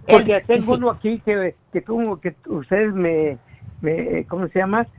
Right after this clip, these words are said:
Speaker 2: Lo compré con ustedes. Dice
Speaker 1: Ok.
Speaker 2: Throat Spray.
Speaker 1: Ese mismo, ese mismo.
Speaker 2: Pero fíjate que ya me lo he tomado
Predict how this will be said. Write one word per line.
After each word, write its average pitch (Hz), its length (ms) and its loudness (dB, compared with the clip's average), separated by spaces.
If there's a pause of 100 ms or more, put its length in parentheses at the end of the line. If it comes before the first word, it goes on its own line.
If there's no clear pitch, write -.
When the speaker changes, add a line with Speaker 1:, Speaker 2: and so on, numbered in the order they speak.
(120)
Speaker 2:
Lo 156 140 -2
compré 160 300 -2
con 190 160 -4
ustedes. 185 400 0 (1160)
Dice 208 420 2
Speaker 1:
Ok. 170 40 -12
Speaker 2:
Throat 208 400 6 (140)
Spray. 175 360 -2
Speaker 1:
Ese 370 340 6
mismo, 403 480 4 (320)
ese 330 420 4
mismo. 277 420 0 (300)
Speaker 2:
Pero 220 380 2
fíjate 247 420 2
que 240 320 0 (280)
ya 220 160 2
me 226 100 -6
lo 226 100 2
he 240 60 -10
tomado 240 640 0